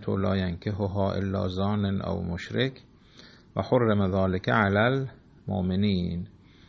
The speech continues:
اه، می‌فرماید که مرد زناکار ازدواج نمی‌کند مگر با زن زناکار یا مشرک، اه، و زن زناکار هم ازدواج نمی‌کند با او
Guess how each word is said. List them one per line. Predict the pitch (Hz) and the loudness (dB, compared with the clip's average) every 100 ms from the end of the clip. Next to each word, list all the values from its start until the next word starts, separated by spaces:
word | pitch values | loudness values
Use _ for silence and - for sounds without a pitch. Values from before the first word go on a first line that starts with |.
| - - - - - - - | -20 -20 -20 -20 -20 -18 -4
اه، | 104 101 101 | 0 2 2
می‌فرماید | 110 110 123 120 127 135 - | 2 4 6 6 2 2 0
که | 127 123 117 | 4 4 6
مرد | 120 120 120 | 4 4 2
زناکار | 110 117 110 104 113 110 - | 0 2 2 2 2 2 0
ازدواج | 95 98 95 98 92 | -2 0 2 0 0
نمی‌کند | 107 107 104 107 101 95 98 | -2 0 -2 -2 -2 -2 -2
مگر | 95 95 | -2 -2
با | 92 90 | -2 -2
زن | 90 107 | -2 -2
زناکار | 117 120 120 117 117 117 | -2 -2 -2 -2 -2 0
یا | 113 113 | 0 -2
مشرک، | 110 107 - 113 113 113 - - - - - - - - - - - - - 131 | -2 -4 -6 -4 -4 -4 -14 -20 -20 -20 -20 -20 -20 -20 -20 -20 -20 -20 -14 -6
اه، | 104 98 95 92 90 | -2 0 0 0 -2
و | 92 95 92 87 85 - - - - - - - _ - - - | -2 0 0 0 -2 -6 -14 -20 -20 -20 -20 -20 _ -20 -20 -6
زن | 107 131 135 | 0 2 2
زناکار | 120 120 113 131 131 | 2 2 0 0 0
هم | 127 131 | 0 -2
ازدواج | 107 104 104 104 113 - | -2 -2 0 2 0 -2
نمی‌کند | 127 127 - 123 120 123 - - - - - - - - - | -4 -4 -2 -2 -2 -4 -12 -20 -20 -20 -20 -20 -20 -10 2
با | 117 | 4
او | 110 123 143 151 | 4 2 2 0